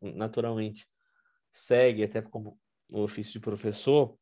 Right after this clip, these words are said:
lidando com coisas antigas, e, ao mesmo tempo, a gente tem o ofício da escrita. A gente escreve hoje como autores contemporâneos e, assim, sem querer fazer muito juízo de valor, mas como autores que não têm lá muito fetiche, um fetiche que, infelizmente, é comum,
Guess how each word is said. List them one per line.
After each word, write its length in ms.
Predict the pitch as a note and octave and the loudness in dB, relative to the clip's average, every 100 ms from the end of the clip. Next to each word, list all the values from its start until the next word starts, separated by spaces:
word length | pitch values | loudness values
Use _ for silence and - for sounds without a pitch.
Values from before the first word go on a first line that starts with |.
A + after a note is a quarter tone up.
| - | -6
lidando 420 | A2 A2+ B2 C3+ | -4 2 4 4
com 140 | B2+ | -2
coisas 320 | A#2 A#2 A#2 A2+ | -2 0 0 0
antigas, 640 | A#2 A#2 C3 E3 G#3 G#3 - | -4 -4 -4 -2 0 -2 0
e, 60 | |
ao 60 | A3 | 2
mesmo 240 | A3 A3 | 4 2
tempo, 200 | A3 F#3 | 2 2
a 60 | G3 | 2
gente 240 | F3+ F#3+ | 0 -2
tem 100 | - | 0
o 60 | F3+ | 2
ofício 280 | G3 F#3 E3+ | 0 -2 0
da 60 | A#3 | 0
escrita. 440 | - G#3+ G3+ G3+ | 0 0 2 0
A 40 | |
gente 140 | C#3 C#3+ | -4 -6
escreve 600 | - - D#3+ F#3 F3 D#3 | -8 4 8 10 10 8
hoje 500 | C3 B2+ A2+ G#2 F#2 _ _ - - _ _ | 10 10 8 0 -12 _ _ -20 -20 _ _
como 280 | C#3 D#3+ E3 | 4 8 8
autores 420 | C#3 C#3 C3 - | 8 8 6 6
contemporâneos 1160 | A#2 A#2 A2+ A2+ G#2+ G2 A2+ D#3+ A#3 A3+ - _ _ _ _ _ _ | -6 -2 -4 2 4 4 4 0 -4 -10 -20 _ _ _ _ _ _
e, 320 | D3 F3+ A3+ - _ _ _ _ | 4 4 2 -4 _ _ _ _
assim, 380 | B2+ A#2 - A2 - D#2+ | -8 -8 -10 -12 -12 -14
sem 220 | - A#2 | -4 -4
querer 240 | A#2 A#2+ A2+ | 0 0 2
fazer 280 | A#2 G#2+ A2+ | 2 2 2
muito 500 | A2 G#2 A2+ G#2 G2 | -2 -4 -4 -4 -2
juízo 440 | A2+ G#2+ A2 G#2+ | 2 2 2 -2
de 120 | A2 | 0
valor, 320 | A2 A#2 D3 | 2 4 4
mas 180 | A#3 A3 | 2 -4
como 220 | - G#3+ | -2 0
autores 380 | A3+ A3 G3 G3 | 2 6 4 4
que 100 | - | 0
não 160 | G3+ F#3 | -2 0
têm 180 | E3+ E3 | 2 6
lá 140 | D3+ | 6
muito 300 | C#3 C#3+ - | 6 0 -4
fetiche, 840 | - D3 B2+ - C#3 E3 - F#3 | -4 -4 -2 -2 -2 0 -2 -2
um 80 | E3+ | -4
fetiche 480 | C#3+ D3+ - B2+ - | 0 0 0 -4 -6
que, 100 | - | -8
infelizmente, 480 | B2 B2+ B2 A#2+ A#2 | -2 0 0 -2 -2
é 40 | |
comum, 480 | B2 C#3+ B2+ B2+ E3 | 2 2 4 2 0